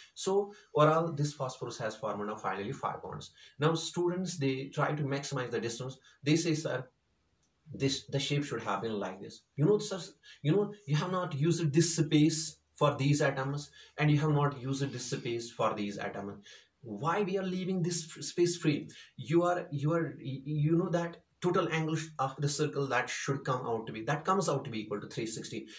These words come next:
and you are dividing that three sixty into, you are dividing that three sixty into five parts. And when you are dividing that three sixty into five parts, mm, that comes out to be equal to, when you have three sixty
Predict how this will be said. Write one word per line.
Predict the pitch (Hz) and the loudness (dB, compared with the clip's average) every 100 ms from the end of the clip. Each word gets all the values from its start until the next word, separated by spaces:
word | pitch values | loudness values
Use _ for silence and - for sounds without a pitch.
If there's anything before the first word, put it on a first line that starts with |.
| - - | -12 -2
and | 156 | 2
you | 151 | 2
are | 165 156 | 2 0
dividing | - 127 139 143 147 139 | -2 -2 2 2 2 0
that | 120 - | 0 -2
three | - 127 | -6 -4
sixty | - 135 - 113 | -4 -8 -6 -6
into, | 117 107 117 117 113 - _ | -4 -2 2 2 0 -16 _
you | - | -4
are | 123 113 | -2 0
dividing | 117 117 113 113 | 0 0 0 -2
that | 107 104 | -4 -6
three | 120 117 | -6 -6
sixty | - - 113 | -8 -8 -6
into | 110 - | -6 -8
five | - 113 101 | -6 -4 -4
parts. | 101 101 - - - - - | -4 -6 -8 -14 -16 -20 -2
And | 147 | 4
when | 160 | 4
you | 180 190 | 6 4
are | 170 | 2
dividing | 143 147 156 151 | 2 2 2 0
that | 139 139 | 0 -2
three | - 139 | -2 -2
sixty | 143 160 - 131 | -2 -8 -4 -4
into | 123 98 - | -4 -6 -6
five | - 117 110 107 | -6 -4 -2 -2
parts, | 110 - - - - _ | -2 -4 -14 -20 -20 _
mm, | 117 117 113 | -10 -8 -2
that | 120 123 | -2 -2
comes | 131 131 | -2 -4
out | 123 117 | -4 -6
to | 113 | -4
be | 113 | -8
equal | 104 113 104 | -4 -2 0
to, | 113 107 - _ _ | 0 0 -6 _ _
when | - 117 | -6 -4
you | 120 | -4
have | 123 120 | -6 -4
three | 135 | -4
sixty | - - - 123 117 | -4 -8 -6 -4 -6